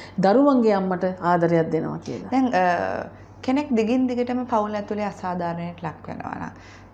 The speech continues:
Speaker 2: පවුල හැර යනවා කියන එක අපි පැත්තකින් තියමු. ඒක දික්කසාද වෙනවා කියන එක පැත්තකින් තියලා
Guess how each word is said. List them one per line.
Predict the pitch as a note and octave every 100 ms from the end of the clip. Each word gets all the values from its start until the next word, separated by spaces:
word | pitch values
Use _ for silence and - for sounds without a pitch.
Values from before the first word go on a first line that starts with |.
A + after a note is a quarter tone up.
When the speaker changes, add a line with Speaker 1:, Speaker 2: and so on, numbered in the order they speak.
| - -
Speaker 2:
පවුල | B3 C4+
හැර | C#4+ A#3
යනවා | A3+ B3 B3+
කියන | B3+ B3
එක | A#3+
අපි | A3+
පැත්තකින් | G#3 - G3+ G#3 G#3
තියමු. | G#3 G3+ F3+
ඒක | E3+ - -
දික්කසාද | F#3 F3+ G#3 G3+ G#3+
වෙනවා | G#3 G#3+ G#3 G#3
කියන | A3
එක | G#3
පැත්තකින් | G#3+ E3+ - F3+ F#3
තියලා | F3 - -